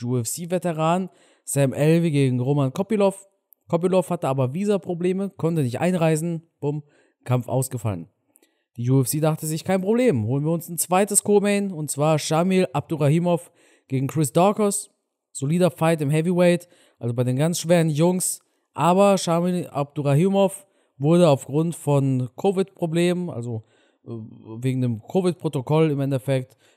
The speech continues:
runtergenommen. Dementsprechend kämpft Chris Daukaus nicht gegen Shamil Abdurakhimov. Dementsprechend das zweite Co-Main-Event, das ausgefallen ist. Dann gab es Co-Main-Event Nummer drei, und zwar der deutsche Niklas Stolze, der Magdeburger, gegen Munir Lazes.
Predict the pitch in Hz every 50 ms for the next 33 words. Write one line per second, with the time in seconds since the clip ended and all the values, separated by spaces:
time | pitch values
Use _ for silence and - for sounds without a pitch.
0 | _ _ - 120 120 120 208 220 247 233 220 202 202 202 190 202 196 180 _ _
1 | _ - - 143 147 143 - - - 135 131 - 143 127 - - 135 139 147 -
2 | - - - - 123 113 - 127 127 131 123 135 123 117 - - 127 147 160 160
3 | - - 147 143 131 120 - - 139 143 151 143 - 147 - 151 135 147 143 156
4 | 202 220 233 226 220 - - _ _ _ - - 202 202 185 - 190 190 185 -
5 | 196 185 165 170 156 - - - 208 214 202 220 - - 214 202 202 196 185 165
6 | 180 185 180 165 - - 180 - 151 185 - - - 220 - 220 220 214 208 214
7 | 214 208 - - _ _ _ _ _ _ _ _ - 165 165 175 180 175 165 160
8 | 165 165 - - - 202 196 208 214 202 180 180 185 180 - - 190 190 170 151
9 | 143 131 - 139 156 180 214 233 240 202 160 143 - - - 151 143 135 131 127
10 | 151 170 190 175 - 190 175 180 190 - 185 147 - - - - 202 226 247 226
11 | - 220 202 156 - - _ _ _ _ _ - 113 135 151 165 175 - - 190
12 | 156 175 185 180 160 156 143 123 113 - - _ _ _ _ _ - 160 190 214
13 | 196 165 147 143 156 180 196 190 180 175 151 143 139 131 127 151 190 202 202 -
14 | - -